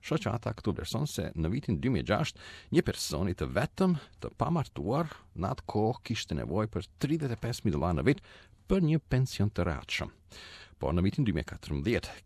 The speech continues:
kemi një rritje prej njëzet e tre përqind. Tashmë ky person ka nevojë për dyzet e dy mijë dollar.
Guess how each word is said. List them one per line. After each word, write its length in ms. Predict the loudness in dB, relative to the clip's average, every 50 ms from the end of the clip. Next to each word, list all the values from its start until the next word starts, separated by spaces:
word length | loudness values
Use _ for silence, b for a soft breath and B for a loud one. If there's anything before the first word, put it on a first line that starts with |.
| -2
kemi 240 | 0 0 2 2 0 -2
një 100 | -2 -4
rritje 260 | -4 -6 -4 -6 -8 -8
prej 240 | -8 -6 -6 -4
njëzet 320 | -2 -2 -2 -2 -4 -8 -12
e 80 | -12 -8 -6
tre 120 | -8 -6 -6
përqind. 640 | -8 -12 -10 -8 -4 -2 0 0 -2 -4 -8 -12 -10
Tashmë 400 | -8 -6 -4 -2 -2 -2 -2 -2
ky 240 | -4 -4 -2 -2 -2
person 560 | -2 -4 -4 -4 -4 -4 -2 0 0 0 -2
ka 160 | -2 -4 -6
nevojë 380 | -6 -6 -4 -2 -2 -2 -2 -2
për 240 | 0 0 0 0 -2
dyzet 640 | -8 -10 -2 4 6 6 6 6 4 2 2 2 2
e 60 | 2
dy 400 | 0 -4 -12 -8 -2 2 4 4
mijë 200 | 4 4 4 2 0
dollar. 260 | -2 -4 -8 -10 -12